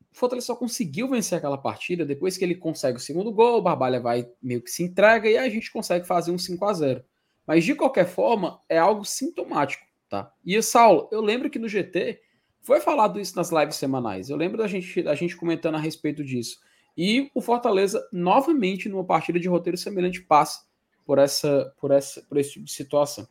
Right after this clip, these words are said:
Então, concordo também com você, pego aí seu gancho e só complemento também com essa,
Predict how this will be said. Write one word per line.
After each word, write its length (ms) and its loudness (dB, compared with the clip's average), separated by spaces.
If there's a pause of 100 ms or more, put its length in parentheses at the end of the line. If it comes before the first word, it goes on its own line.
Então, 160 -8
concordo 420 0
também 240 -4
com 140 -16
você, 280 -4
pego 280 0
aí 80 -2
seu 240 -4
gancho 380 -6 (260)
e 80 -12
só 140 -6
complemento 500 -2
também 180 -6
com 120 -10
essa, 460 -2